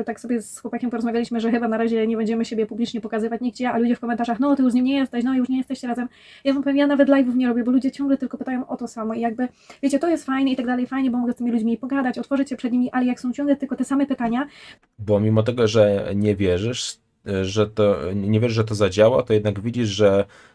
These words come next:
Speaker 2: ktoś robi coś, e, żeby było lepiej. Dokładnie, dokładnie tak. To jest za-, za-, zawsze, wiesz, zawsze takie staranie, ewentualnie, e, próby tego, że, wiesz, jakby sa-, samo zainteresowanie i chęć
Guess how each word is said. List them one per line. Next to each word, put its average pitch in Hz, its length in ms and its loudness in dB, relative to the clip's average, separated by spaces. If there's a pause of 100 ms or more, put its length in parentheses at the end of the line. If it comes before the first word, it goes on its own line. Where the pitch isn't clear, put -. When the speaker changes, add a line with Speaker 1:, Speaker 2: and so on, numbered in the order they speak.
(140)
Speaker 2:
ktoś - 320 -2
robi 104 280 0
coś, - 560 -4 (200)
e, 101 40 -2
żeby 104 220 2
było 107 220 8
lepiej. 95 320 4
Dokładnie, 107 500 6
dokładnie 151 400 2
tak. - 160 0
To - 80 -6
jest - 200 -6
za-, 165 240 -2
za-, 170 140 0
zawsze, 165 360 0
wiesz, 139 160 4
zawsze 139 220 0
takie 135 200 -4
staranie, 135 480 2
ewentualnie, 113 600 2 (460)
e, 104 400 6 (100)
próby 120 380 2
tego, 107 300 4
że, 98 480 2 (560)
wiesz, 131 140 -6
jakby 135 200 -4
sa-, - 180 -4
samo 143 240 0
zainteresowanie 139 680 2
i 120 40 0
chęć 131 600 2